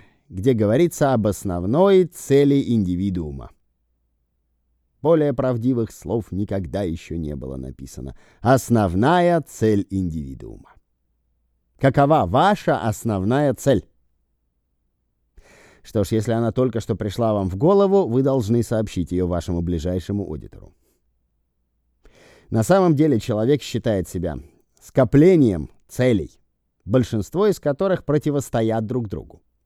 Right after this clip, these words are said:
Но внизу, подо всеми этими тысячами целей,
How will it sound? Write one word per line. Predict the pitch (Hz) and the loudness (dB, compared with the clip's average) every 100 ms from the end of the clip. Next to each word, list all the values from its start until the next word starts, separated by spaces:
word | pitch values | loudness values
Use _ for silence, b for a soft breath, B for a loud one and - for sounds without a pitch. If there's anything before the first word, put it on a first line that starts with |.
| _ _ _ _ _ _ _ _ _ _ _ | _ _ _ _ _ _ _ _ _ _ _
Но | - 185 | 2 2
внизу, | 139 147 143 107 175 | 4 4 4 6 2
подо | 110 98 101 | 4 0 0
всеми | - 143 147 | -2 -2 0
этими | 110 90 82 85 | 0 -2 -4 -6
тысячами | _ 170 139 113 - 76 69 | _ 0 2 -2 -6 -8 -8
целей, | - 175 175 131 | -6 -2 0 0